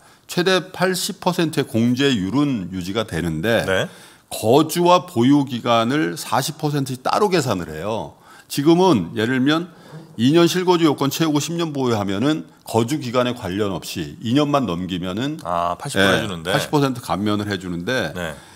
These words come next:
Speaker 1: 예를 들면 올해는 삼 년 거주 및 십 년 보유 이렇게 하면은 공제율 당연히 팔십 퍼센트 적용받는데 내년에 팔면은 삼 년 거주에 십 년 보유하더라도
Speaker 2: 음.
Speaker 1: 거주 기간 공제율을 십이 퍼센트만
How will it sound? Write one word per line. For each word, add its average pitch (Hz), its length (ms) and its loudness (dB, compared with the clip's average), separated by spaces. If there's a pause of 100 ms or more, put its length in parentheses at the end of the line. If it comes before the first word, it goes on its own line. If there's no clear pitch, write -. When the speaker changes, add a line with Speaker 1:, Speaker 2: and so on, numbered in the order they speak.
(180)
Speaker 1:
예를 151 220 4
들면 147 460 4
올해는 160 420 2
삼 185 220 -4
년 190 200 -2
거주 139 200 0
및 143 100 0
십 151 160 -6
년 160 240 -4
보유 127 640 0
이렇게 117 260 -6
하면은 120 360 0
공제율 113 420 0
당연히 104 320 -2
팔십 120 280 -8
퍼센트 104 340 -6
적용받는데 85 960 -4 (320)
내년에 123 800 4 (600)
팔면은 143 720 2 (220)
삼 175 260 -6
년 180 240 0
거주에 117 460 2
십 160 160 -6
년 170 220 -2
보유하더라도 107 1000 0
Speaker 2:
음. 82 280 -12
Speaker 1:
거주 131 340 2
기간 160 300 2
공제율을 117 600 0
십이 190 280 -6
퍼센트만 104 840 -2